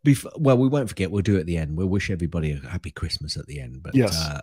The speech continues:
Speaker 1: let's, let's move on then, 'cause I don't think we've got any, uh, we've certainly not got any picks, but, uh, I think you're gonna mention the, the usual, um,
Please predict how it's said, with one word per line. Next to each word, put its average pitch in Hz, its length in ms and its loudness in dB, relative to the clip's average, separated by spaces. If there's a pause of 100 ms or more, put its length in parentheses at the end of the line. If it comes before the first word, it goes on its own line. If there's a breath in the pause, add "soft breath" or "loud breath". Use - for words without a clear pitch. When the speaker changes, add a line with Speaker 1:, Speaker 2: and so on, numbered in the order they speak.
Speaker 1:
let's, - 300 0
let's 165 220 2
move 135 220 6
on 87 180 2
then, 76 200 -4
'cause 87 200 -4
I 110 60 0
don't 135 200 2
think 143 140 0
we've 143 160 2
got 127 160 0
any, 113 360 2
uh, 92 160 2 (400 loud breath)
we've 107 160 0
certainly 151 380 2
not 113 200 2
got 87 160 -4
any 98 180 0
picks, - 540 -2
but, - 440 -4
uh, 90 280 0
I 92 60 -2
think 117 160 0
you're 95 100 -2
gonna 87 180 0
mention 87 460 -2
the, 85 320 0
the 95 80 -2
usual, 92 640 4 (160)
um, 71 420 -8